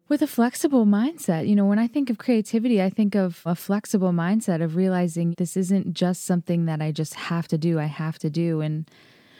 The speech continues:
also kind of realigning priorities. I think that's creative too. You know, you, you talk about planning and pacing, and that is kind of having a creative view of your day or of your week. Do you want to talk a bit, little bit about that?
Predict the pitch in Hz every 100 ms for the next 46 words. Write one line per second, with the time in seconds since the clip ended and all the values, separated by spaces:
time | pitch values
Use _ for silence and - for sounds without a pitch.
0 | - - 214 - 233 196 202 190 165 185
1 | 202 170 175 190 175 160 165 151 156 226
2 | 233 151 151 - - 170 202 190 165 220
3 | - - - 170 160 156 - 208 233 156
4 | 165 160 160 220 240 - 220 220 202 202
5 | 185 - - 180 185 190 160 160 - 190
6 | - 170 160 160 175 - 180 175 170 165
7 | 160 - - - - - _ 170 175 208
8 | 240 202 - - 196 190 175 190 185 185
9 | 175 170 170 - - 190 185 185 185 180
10 | 175 170 175 - _ - 180 160 185 214
11 | 196 180 - 180 180 170 165 180 175 170
12 | 165 170 185 - 170 180 202 254 190 180
13 | 165 170 160 202 196 - 170 190 190 190
14 | 190 180 175 202 185 180 165 165 - 190
15 | 208